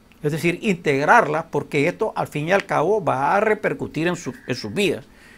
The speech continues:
Entonces, lo que respondía la mayoría es que hasta ahora ninguna,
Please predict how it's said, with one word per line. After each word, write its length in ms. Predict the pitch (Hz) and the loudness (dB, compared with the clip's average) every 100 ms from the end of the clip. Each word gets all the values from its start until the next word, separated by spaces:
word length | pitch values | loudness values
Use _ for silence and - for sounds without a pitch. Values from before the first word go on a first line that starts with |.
| - - | -20 -4
Entonces, 380 | 151 202 151 - - - - - - | 2 4 4 0 -6 -20 -20 -20 -4
lo 480 | 208 202 185 180 | 0 2 2 0
que 100 | - | 0
respondía 680 | 175 165 151 151 139 147 311 | 0 0 -2 -4 -2 2 4
la 80 | 208 | 4
mayoría 520 | 170 156 151 226 247 220 | 2 0 0 0 0 0
es 80 | |
que 260 | 226 254 247 | -2 0 0
hasta 440 | 247 - 147 - | 2 -2 -4 -2
ahora 360 | 127 160 233 247 | -2 0 0 -2
ninguna, 840 | 226 185 190 165 185 294 220 165 185 | -2 -2 0 -2 -2 0 -2 -4 -8